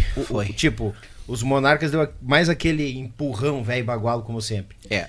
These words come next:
Speaker 1: E logo já veio a viagem pros Estados Unidos?
Speaker 2: É, logo veio esta viagem pros Estados Unidos e a gente foi pra lá, voltamos ah, começamos a, a, a ser bem, a bem divulgados aqui no, no Sul, nos, nos Estados do Sul, e,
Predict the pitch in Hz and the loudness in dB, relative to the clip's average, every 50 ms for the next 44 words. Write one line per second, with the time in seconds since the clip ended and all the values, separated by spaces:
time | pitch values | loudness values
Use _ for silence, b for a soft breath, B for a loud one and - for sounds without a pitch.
0 | - - 143 151 147 160 165 190 208 202 214 208 175 180 180 190 202 190 160 156 | -4 -2 0 4 8 8 8 8 8 6 4 6 6 6 4 4 4 4 4 4
1 | 151 170 180 165 - 170 151 - 170 151 139 123 127 120 147 190 214 190 - - | 4 4 2 0 -4 -6 -4 0 0 0 0 0 -2 -2 -2 -2 -4 -6 -8 -16
2 | - - - - - - - 113 110 107 104 101 98 95 101 104 98 104 110 107 | -18 -20 -20 -20 -14 -8 -4 -2 0 0 0 0 0 0 0 0 0 0 -2 -2
3 | 104 - 110 104 104 101 104 101 104 98 98 95 - - 104 98 98 117 117 107 | 0 0 2 4 4 4 2 2 0 0 0 0 -2 -4 -4 -2 -2 -2 0 0
4 | 104 104 110 131 143 151 147 135 127 113 104 113 113 - - 120 113 104 101 - | 0 0 0 0 2 2 4 4 4 4 2 0 -2 -2 -4 -4 -4 -4 -6 -10
5 | B B B B B B B B - 117 113 104 113 117 113 107 107 101 104 120 | B B B B B B B B -4 -4 -2 0 2 2 2 4 6 6 4 4
6 | 131 127 104 101 - 107 104 117 120 113 - - b b b b b b - - | 2 -2 -6 -6 -4 -4 -2 -2 -4 -6 -8 -10 b b b b b b -20 -20
7 | - - - 107 110 104 101 107 104 - - - 98 104 107 107 - 104 104 107 | -16 -10 -6 -2 -2 -2 -2 -2 -6 -10 -14 -12 -8 -4 -2 -2 -2 -2 -2 -2
8 | 107 101 110 107 104 98 101 98 101 - - - - - - - - b b b | -2 0 2 2 2 0 0 -4 -10 -14 -18 -20 -20 -20 -20 -20 -20 b b b
9 | b b b - - - - - - - - - - - 107 104 95 92 92 90 | b b b -20 -20 -20 -20 -20 -18 -18 -16 -16 -14 -10 -8 -8 -6 -6 -8 -6
10 | 87 92 - - 110 104 98 104 107 110 120 120 113 104 - - - - - - | -4 -2 -2 0 0 0 0 2 2 2 2 2 0 -2 -6 -8 -12 -16 -16 -16
11 | - - - B B B B B B B B B - - 104 107 117 120 117 117 | -18 -18 -18 B B B B B B B B B -10 -6 -4 -2 0 0 0 0
12 | 127 131 156 151 127 123 120 127 147 151 120 104 104 104 104 - 113 107 104 98 | 0 2 0 2 6 8 10 10 10 10 6 2 -2 -2 0 0 0 0 0 0
13 | - 113 107 - - - - 120 120 127 123 104 98 - - 110 101 98 - - | -2 -2 -2 -2 -2 -2 -2 -2 0 0 -2 -2 -4 -6 -6 -6 -6 -6 -4 -4
14 | 104 98 98 101 107 104 - - - 117 127 147 139 107 104 101 104 101 95 101 | -4 -4 -4 -4 -6 -6 -6 -6 -6 -6 -4 -4 -4 -4 -4 -4 -4 -6 -8 -10
15 | 120 | -12